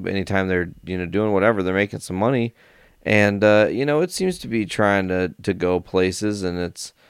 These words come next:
it's a weird situation for me to be in 'cause it is my family that's running it. Like, so I do kinda know the ins and outs of what's going on, but it's also, like,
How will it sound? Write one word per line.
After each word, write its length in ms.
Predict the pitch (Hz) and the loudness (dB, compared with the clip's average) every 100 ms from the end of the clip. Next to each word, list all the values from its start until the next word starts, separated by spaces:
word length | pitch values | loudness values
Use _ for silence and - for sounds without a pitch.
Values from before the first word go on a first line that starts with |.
| _ _ _ | _ _ _
it's 220 | - - | -8 -2
a 60 | 101 | -2
weird 560 | 87 104 113 117 101 | 0 2 4 4 2
situation 720 | - 120 - 98 101 110 107 | 0 -2 0 2 2 0 -4
for 100 | 98 104 | -6 -2
me 120 | 104 | 0
to 80 | 90 | 0
be 180 | 95 101 | 0 0
in 180 | 107 104 | 0 -2
'cause 180 | 95 87 | -4 -4
it 100 | 90 | -2
is 180 | 95 | -4
my 160 | 92 92 | -2 -6
family 440 | - 92 90 98 | -2 -2 -2 -2
that's 240 | 92 85 - | -2 -4 -4
running 340 | 87 90 98 | -4 -2 0
it. 200 | 104 98 - | 0 -2 -2
Like, 360 | 87 87 - _ _ _ - | -2 -2 -8 _ _ _ -14
so 220 | - 95 | -2 0
I 120 | 95 | 0
do 320 | 90 95 95 | 0 0 0
kinda 360 | 92 107 101 95 | -2 -2 0 0
know 440 | 87 87 87 90 | -2 -2 0 0
the 220 | 90 92 - | 0 -4 -4
ins 240 | 95 95 | -6 -4
and 100 | 92 | -2
outs 280 | 92 95 101 | -2 -2 -6
of 80 | 92 | -2
what's 260 | 98 - | -4 -4
going 280 | - 98 98 | -6 -4 -2
on, 340 | 98 101 104 | 0 0 -2
but 100 | 95 | -4
it's 180 | 85 - | -6 -2
also, 380 | 87 87 - 87 | -2 -2 -2 -2
like, 420 | 80 78 80 - | -2 -6 -10 -16